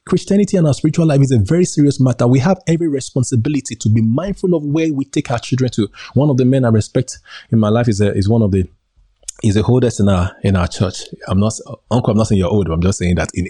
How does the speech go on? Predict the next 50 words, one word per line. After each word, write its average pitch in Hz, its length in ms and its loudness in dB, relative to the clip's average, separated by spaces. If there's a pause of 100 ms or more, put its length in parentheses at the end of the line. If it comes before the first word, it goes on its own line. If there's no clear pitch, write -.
(100)
age 92 140 -2
you're 90 140 0
older 92 240 2
than 85 160 -2
all 87 120 -4
of 82 120 -4
us. 85 180 -6 (400)
He 170 100 0
pulled 220 360 2
his 101 160 -2
family 98 420 2
out 123 160 0
of 127 100 0
a 131 60 2
church. 170 300 -4
He 110 80 -2
said, 113 160 -2
"You 107 80 2
know 107 100 2
what? 101 260 -2 (220)
They 120 160 2
are 156 80 2
not 175 200 2
growing 120 260 2
here." 98 440 0 (200)
And 170 160 2
he 185 40 4
moved 196 220 2
them, 147 300 0
he, 147 200 0 (120)
he 139 80 2
moved 185 260 2
into 123 140 2
Transformers 113 400 0
Church. - 240 -2
The 101 160 0
day 143 80 2
I 139 80 0
had 123 200 -2
it, 113 140 0
I 127 140 0
respect 123 480 -2
him 98 80 2
and 85 80 0
I - 20 -4
still 117 200 -2
respect - 360 -4
him 104 60 -2
for 87 140 -4
that. 85 280 -8